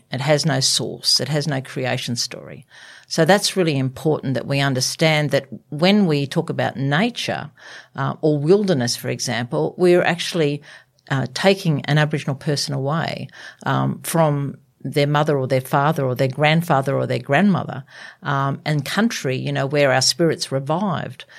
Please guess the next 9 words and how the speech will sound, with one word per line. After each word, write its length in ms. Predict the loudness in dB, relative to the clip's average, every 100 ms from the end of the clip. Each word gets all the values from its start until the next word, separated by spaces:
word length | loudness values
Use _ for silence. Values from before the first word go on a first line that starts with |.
| -20 -8
So, 460 | 0 4 6 6 0 -2
you 60 | 0
know, 120 | 2
when 240 | 4 4 4
we're 120 | 0
talking 400 | 0 -4 0 0
about 280 | 2 0 0
nature, 560 | 0 0 -2 -2 -2 -2
it's 420 | -4 -2 -4